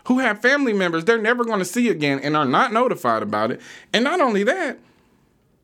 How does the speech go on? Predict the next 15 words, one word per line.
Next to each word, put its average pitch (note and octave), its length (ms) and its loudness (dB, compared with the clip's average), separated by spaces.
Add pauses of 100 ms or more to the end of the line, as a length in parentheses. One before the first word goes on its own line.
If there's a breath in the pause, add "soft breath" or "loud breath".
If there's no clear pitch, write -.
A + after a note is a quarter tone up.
(200)
in A#3 140 2
order D4+ 240 2
to G#3 400 0 (1120)
claim C4+ 360 0
these A#3 200 -2
bodies, G#3 460 0
the F#3 100 0
state A#3+ 320 0
is A3 100 -4
trying B3 200 -2
to G#3 60 2
get G3+ 220 -2
them A#3+ 200 0
to F3 140 0
pay D#3+ 720 -2